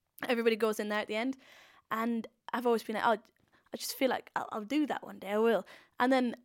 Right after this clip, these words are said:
I got a phone call being like, "Oh, do you mind if you and Chi could just fill in fifteen minutes on the main stage?" I was like, "Shut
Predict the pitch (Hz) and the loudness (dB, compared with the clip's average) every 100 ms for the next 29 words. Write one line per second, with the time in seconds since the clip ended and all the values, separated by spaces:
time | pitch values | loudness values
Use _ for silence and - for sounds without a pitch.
0 | - 254 247 - - 254 233 214 214 208 | 0 4 2 2 2 2 2 0 -2 4
1 | 240 214 247 254 247 240 - - 254 240 | 4 4 -2 -2 -2 -4 -8 -8 -4 -4
2 | 240 254 240 202 220 - 220 214 233 247 | -4 -4 -4 -4 -6 -2 -2 0 0 -2
3 | - 233 226 220 - 226 240 240 226 208 | 0 -2 0 -2 -2 0 2 2 0 0
4 | 208 202 - - 214 - | -2 -4 -6 -4 -4 -4